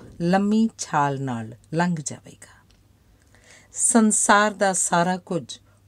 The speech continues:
ਔਸਤ ਵਿਅਕਤੀਆਂ ਲਈ ਹੈ। ਮਹਾਨ ਵਿਅਕਤੀਆਂ ਨੂੰ ਦੇਣ ਵਾਸਤੇ ਸੰਸਾਰ ਕੋਲ ਕੁਝ ਵੀ ਨਹੀਂ। ਇਸੇ ਕਾਰਨ ਮਹਾਨ ਵਿਅਕਤੀ ਸੰਸਾਰ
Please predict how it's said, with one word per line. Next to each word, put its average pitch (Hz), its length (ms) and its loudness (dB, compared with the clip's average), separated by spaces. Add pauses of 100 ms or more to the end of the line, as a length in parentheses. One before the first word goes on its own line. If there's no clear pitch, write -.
ਔਸਤ 240 460 4
ਵਿਅਕਤੀਆਂ 175 540 -2
ਲਈ 123 240 -2 (100)
ਹੈ। 117 100 -16 (960)
ਮਹਾਨ 180 540 4
ਵਿਅਕਤੀਆਂ 226 500 2
ਨੂੰ 220 160 2
ਦੇਣ 196 220 -2
ਵਾਸਤੇ 185 480 0
ਸੰਸਾਰ 160 640 -2
ਕੋਲ 143 280 -8 (120)
ਕੁਝ 180 240 -6
ਵੀ 123 160 -8
ਨਹੀਂ। 127 200 -20 (1040)
ਇਸੇ 277 320 4
ਕਾਰਨ 175 440 4
ਮਹਾਨ 180 540 2
ਵਿਅਕਤੀ 170 500 -2
ਸੰਸਾਰ 175 680 0